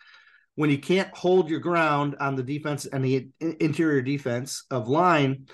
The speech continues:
and then your Mike isn't sitting in the gap, uh, that he's supposed to be, and he's getting run out of plays,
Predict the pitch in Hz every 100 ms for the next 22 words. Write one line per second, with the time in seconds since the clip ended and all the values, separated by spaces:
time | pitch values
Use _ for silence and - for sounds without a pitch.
0 | - - - 135 135 127 123 151 185 160
1 | - - _ _ _ _ _ 160 151 139
2 | - - 190 180 143 131 151 190 175 -
3 | _ _ - 151 135 127 131 127 143 123
4 | 196 262 - 123 120 131 - _ - _
5 | - 139 120 147 120 117 113 117 143 143
6 | 139 120 160 180 190 170 151